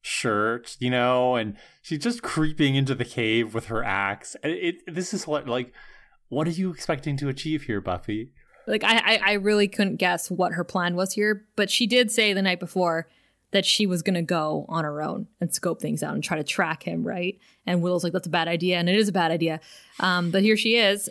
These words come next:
Speaker 2: But I think it's just to show us that Adam has left the area. And where did he go, Kara?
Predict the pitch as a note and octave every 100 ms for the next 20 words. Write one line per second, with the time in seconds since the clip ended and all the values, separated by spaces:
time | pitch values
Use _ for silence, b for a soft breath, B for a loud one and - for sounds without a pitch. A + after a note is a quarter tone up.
0 | G3 G#3+ A3 C4+ D#4 F4+ D4 C#4+ - A3+
1 | A3 F3 F3 F3+ F3 F3+ F#3+ G#3 G#3 G3+
2 | G3 F#3 F#3 F3 F3 F3+ F3 G3 - -
3 | - _ _ _ _ _ _ - F#3+ G#3+
4 | G3 - - - - G#3 G3+ B3 D4+ D#4
5 | D4+ C#4+ A3+ A3+ A#3+ C#4+ D4+ E4 D4+ D#4
6 | E4+